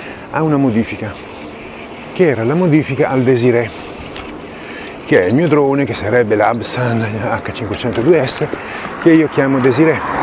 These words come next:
La modifica era questa: vi ricordate che il Desiree ebbe un sacco di problemi in passato?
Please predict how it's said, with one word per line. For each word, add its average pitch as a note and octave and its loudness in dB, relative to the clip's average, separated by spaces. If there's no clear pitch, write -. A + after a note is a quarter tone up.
La F3+ 4
modifica F3 4
era C3+ 4
questa: A#2 0
vi C3+ 2
ricordate C#3 2
che - 2
il D#3 6
Desiree C#3 2
ebbe C#3+ 6
un A#2+ 0
sacco C3+ -2
di C3 4
problemi A#2+ 2
in A2 0
passato? G#2 -4